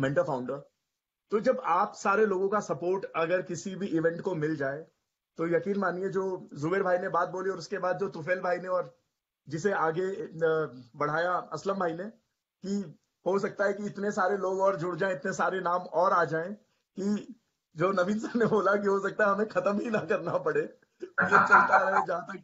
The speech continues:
चल रहा है। And as they say,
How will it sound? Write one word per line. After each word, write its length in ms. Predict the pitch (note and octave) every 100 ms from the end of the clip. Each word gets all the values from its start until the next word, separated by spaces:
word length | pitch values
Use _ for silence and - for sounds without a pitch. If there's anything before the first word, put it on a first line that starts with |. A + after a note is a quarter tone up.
| E3+
चल 100 | E3+
रहा 200 | D#3 G3+
है। 80 | G#3 _ _ _ _ _ _ _ _ _ _ _ _ _ _ _ _ _ F3
And 180 | G#3 G#3
as 340 | G3 A#3+ G#3+
they 180 | B3 A#3+
say, 140 | B3